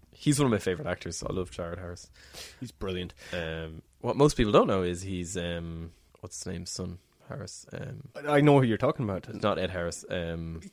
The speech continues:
Speaker 2: <laughs>
Speaker 1: Dumbledore. He was Dumbledore
Speaker 2: Yeah,
Speaker 1: in the
Speaker 2: yeah,
Speaker 1: first
Speaker 2: Richard.
Speaker 1: Richard Harris is his
Speaker 2: Oh, but I
Speaker 1: dad.
Speaker 2: didn't know that. I didn't know that. That's
Speaker 1: I,
Speaker 2: why
Speaker 1: I really wanted him to play young Dumbledore in the Fantastic Beasts movies, but they got Jude Law instead. 'Cause I, to me, I thought it would be a nice nod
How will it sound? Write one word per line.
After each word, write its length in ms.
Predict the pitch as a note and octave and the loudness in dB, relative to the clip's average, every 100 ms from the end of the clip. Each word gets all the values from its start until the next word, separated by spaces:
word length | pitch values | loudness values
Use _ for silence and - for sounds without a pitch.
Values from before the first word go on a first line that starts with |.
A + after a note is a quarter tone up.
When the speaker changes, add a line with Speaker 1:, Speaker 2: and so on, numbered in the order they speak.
| _ | _
Speaker 2:
<laughs> 200 | _ - | _ 6
Speaker 1:
Dumbledore. 800 | - - - - D#3 B2+ G2 | 8 6 4 4 4 6 6
He 60 | G#2 | 4
was 100 | A2 | 4
Dumbledore 280 | C3+ A#2+ G2+ | 4 6 8
Speaker 2:
Yeah, 60 | |
Speaker 1:
in 40 | A2+ | 8
the 40 | C#3+ | 8
Speaker 2:
yeah, 40 | |
Speaker 1:
first 120 | G2+ | 8
Speaker 2:
Richard. 280 | E3+ - - - | 6 4 -6 4
Speaker 1:
Richard 220 | - D3+ A2 | 8 8 6
Harris 440 | F2+ E2 - - - | 2 0 -4 -10 -8
is 100 | G2+ | -4
his 40 | |
Speaker 2:
Oh, 40 | F#2 | 6
but 80 | F3+ | 8
I 20 | |
Speaker 1:
dad. 60 | F3+ | 10
Speaker 2:
didn't 140 | D#3+ | 8
know 120 | F3+ A#3+ | 6 4
that. 200 | B2 - | 2 0
I 80 | C3+ | 2
didn't 160 | D3 D3+ | 2 4
know 100 | E3 | 2
that. 140 | - | 4
That's 140 | A#2+ A2+ | 6 8
Speaker 1:
I, 40 | |
Speaker 2:
why 200 | B2+ B2+ - | 8 8 2
Speaker 1:
I 120 | A2 | 4
really 220 | B2 C3+ B2 | 6 6 6
wanted 220 | B2 A#2 | 4 4
him 140 | B2 G#2 | 0 0
to 80 | |
play 280 | F#2+ A2+ G#2 | 2 4 6
young 320 | G2 G2 G2 | 4 0 -2
Dumbledore 520 | F#2+ G2+ G2 F#2 F2+ E2+ | -2 -2 -2 0 -2 -4
in 480 | C#2+ E2+ E2 F2 G#2 _ _ _ | -6 -8 -10 -12 -16 _ _ _
the 80 | - | -16
Fantastic 380 | - F2+ F2+ - | -10 -8 -8 -8
Beasts 200 | F#2+ F#2 | -10 -8
movies, 280 | - F2 F2+ | -8 -10 -12
but 100 | - | -12
they 80 | - | -10
got 160 | - - | -10 -8
Jude 180 | F2 | -6
Law 140 | E2 E2 | -4 -4
instead. 380 | D#2+ F#2 E2+ - - | -6 -6 -8 -10 -6
'Cause 140 | G#2+ | 0
I, 140 | G2+ F#2 | 2 2
to 140 | G#2+ | 0
me, 140 | G#2+ | 0
I 60 | F#2+ | 2
thought 180 | F2+ F#2 | 0 -2
it 20 | |
would 80 | F2 | -4
be 80 | F2+ | -6
a 40 | |
nice 220 | F2 E2+ - | -6 -6 -6
nod 280 | F2+ E2+ | -6 -6